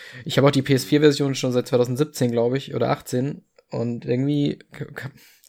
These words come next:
kam noch nicht dazu, aber mit der Vita-Version, wenn ich jetzt mit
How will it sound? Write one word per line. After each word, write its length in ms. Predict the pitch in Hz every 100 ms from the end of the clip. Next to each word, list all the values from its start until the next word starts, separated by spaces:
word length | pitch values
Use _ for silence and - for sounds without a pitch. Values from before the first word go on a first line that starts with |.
| - - - -
kam 220 | - 151
noch 60 | 139
nicht 180 | 117 -
dazu, 400 | 117 - 120 120 -
aber 480 | 127 143 147 147 -
mit 200 | - 123
der 160 | 123 123
Vita-Version, 600 | 131 139 123 120 120 117
wenn 120 | 117
ich 100 | 117
jetzt 160 | - -
mit 140 | 117